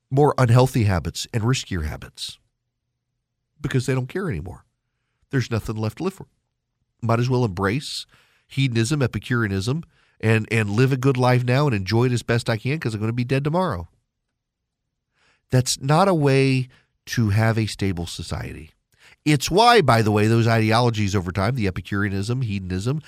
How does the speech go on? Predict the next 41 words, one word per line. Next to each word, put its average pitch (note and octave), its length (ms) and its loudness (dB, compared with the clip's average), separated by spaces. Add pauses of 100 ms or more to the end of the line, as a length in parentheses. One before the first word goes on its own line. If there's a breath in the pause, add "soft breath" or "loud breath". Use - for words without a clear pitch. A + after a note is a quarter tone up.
(180 loud breath)
why G#2+ 360 4
they G#2+ 560 2
are G#2+ 300 4
in G2 200 -6
the A2 80 -4
minority A2+ 540 0
and F#2+ 100 -4
stay D3+ 240 -2
in E3 80 -2
the B2+ 80 -4
minority, E2+ 540 -4 (240 loud breath)
because A2 240 2
the B2+ 80 0
majority, C#3+ 340 2
the A#2 100 0
democracy A#2+ 520 0
of D3+ 80 0
the D#3 80 -2
dead, G#2 360 0 (420 soft breath)
over C3+ 240 6
time, C3 480 4
people C#3+ 240 0
decide A#2 460 2
this A#2 200 0
isn't C#3 240 2
a - 20 6
healthy C3 280 2
way B2 120 4
to A2+ 80 4
have A2 140 4
a A2 60 -4
society. D3+ 380 0
It's F2+ 120 -6
not A#2 120 -2
a G#2 40 -8
stable A2 300 -2
way A2 100 0
to A2+ 80 0
have A2+ 140 0
a A#2+ 60 -6
society. E3+ 580 -2